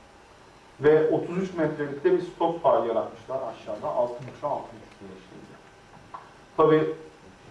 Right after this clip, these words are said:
emniyetli çalışmak çok önemli ve bu süre bin beş yüz ve üzeri gündür ve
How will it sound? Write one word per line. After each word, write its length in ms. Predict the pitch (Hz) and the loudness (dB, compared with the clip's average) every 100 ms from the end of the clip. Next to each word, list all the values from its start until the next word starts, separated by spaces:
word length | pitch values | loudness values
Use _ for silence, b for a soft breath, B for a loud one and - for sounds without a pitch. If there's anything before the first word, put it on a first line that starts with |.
| - - - - - 165 | -20 -20 -20 -20 0 4
emniyetli 520 | 170 185 190 - - | 6 6 4 0 -2
çalışmak 440 | 151 - 147 151 - - - - - - - - - | -2 0 0 0 0 -12 -20 -20 -20 -20 -20 -20 -4
çok 180 | 147 135 | -2 0
önemli 340 | 147 147 156 156 - - | -2 -2 -4 -8 -12 -4
ve 140 | 131 139 | -2 -2
bu 40 | 160 - - | -4 -8 -10
süre 180 | 143 139 | -6 -6
bin 420 | 123 127 143 147 | -6 -8 -6 -4
beş 160 | 160 | -6
yüz 240 | 160 139 131 127 - - | -8 -12 -14 -16 -20 -4
ve 40 | 131 | -4
üzeri 380 | 131 131 143 156 | -4 -8 -10 -8
gündür 520 | 127 120 151 151 | -10 -12 -12 -8
ve 60 | 135 | -6